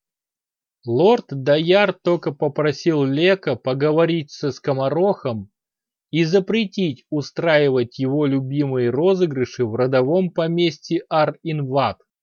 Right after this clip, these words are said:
Взгляд Лека скользил по девушкам.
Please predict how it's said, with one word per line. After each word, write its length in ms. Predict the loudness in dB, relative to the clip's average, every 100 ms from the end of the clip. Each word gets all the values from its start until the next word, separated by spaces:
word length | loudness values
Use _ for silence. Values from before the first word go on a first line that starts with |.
| _ _ _ _ _ _
Взгляд 680 | -10 -6 -2 2 2 2 -2
Лека 480 | -2 2 2 0 -4
скользил 580 | -2 -2 0 0 -2 -4
по 220 | -2 -2
девушкам. 840 | -2 0 0 0 -4 -8 -8 -8